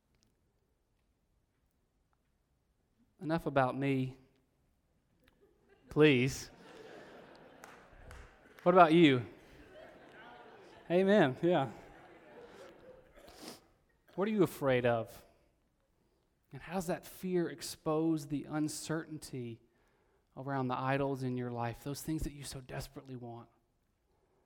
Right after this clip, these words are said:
What are you angry about? And how does that anger reveal the idols that are being blocked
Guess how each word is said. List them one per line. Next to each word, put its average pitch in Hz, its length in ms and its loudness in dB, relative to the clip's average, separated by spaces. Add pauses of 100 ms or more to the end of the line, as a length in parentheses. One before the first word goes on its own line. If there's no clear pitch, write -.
(280)
What 226 80 -10
are 240 40 -4
you - 140 -6
angry 143 680 -4
about? 117 640 -14 (1500)
And 135 80 -12
how 151 220 -6
does 156 160 -4
that 147 340 -4 (160)
anger 139 380 -4
reveal 127 400 -4
the 123 120 -6
idols 135 440 -2
that 135 100 -6
are 131 80 -6
being 127 300 -6
blocked 123 720 -4